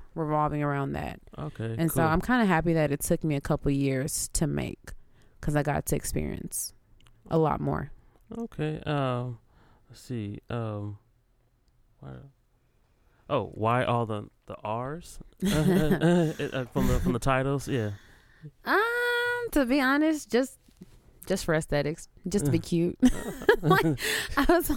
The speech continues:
Speaker 1: like, <laughs> because, okay, the first songs actually were Recovery
Speaker 2: Uh-huh.
Speaker 1: and Love Me at Your Own Risk. And I was just like, "Oh, I could just say Risk."
Speaker 2: Risk, okay.
Speaker 1: And then,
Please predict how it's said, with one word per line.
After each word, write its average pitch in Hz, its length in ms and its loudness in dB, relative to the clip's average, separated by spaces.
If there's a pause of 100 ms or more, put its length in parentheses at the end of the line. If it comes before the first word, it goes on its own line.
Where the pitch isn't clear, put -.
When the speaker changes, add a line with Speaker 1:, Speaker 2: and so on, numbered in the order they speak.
(160)
Speaker 1:
like, - 540 4 (240)
<laughs> - 340 -12
because, 285 380 2
okay, 226 240 2
the 202 120 0
first 233 300 2
songs 220 500 2
actually 214 400 0
were 180 220 2
Recovery 202 680 0 (180)
Speaker 2:
Uh-huh. 117 260 -2 (120)
Speaker 1:
and 175 360 0
Love 185 200 4
Me 196 160 0
at 185 140 0
Your 180 100 -4
Own 190 180 0
Risk. 190 360 -4 (480)
And 185 120 -10
I 214 60 -6
was 214 160 -8
just 196 200 -14
like, 196 260 -16 (880)
"Oh, 247 480 0 (180)
I 320 80 2
could 330 160 0
just 330 180 0
say 311 160 2
Risk." 277 560 0
Speaker 2:
Risk, - 20 -10
okay. 107 440 -4
Speaker 1:
And 220 220 2
then, 226 460 2